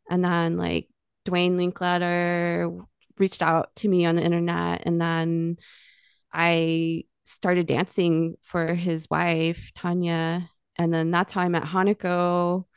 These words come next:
And then that's how we started Radio Three, and just crazy.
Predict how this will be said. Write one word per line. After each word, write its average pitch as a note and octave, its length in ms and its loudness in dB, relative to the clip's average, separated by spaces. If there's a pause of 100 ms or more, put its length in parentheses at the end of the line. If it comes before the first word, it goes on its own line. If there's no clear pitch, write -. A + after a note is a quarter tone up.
(480)
And F3+ 140 2
then F#3 120 2
that's F#3+ 180 2
how A3 180 4
we G#3+ 100 6
started G3+ 420 0
Radio F#3+ 360 -2 (100)
Three, B3 600 4
and F#3 380 2 (160)
just - 500 -4
crazy. F#3 1000 0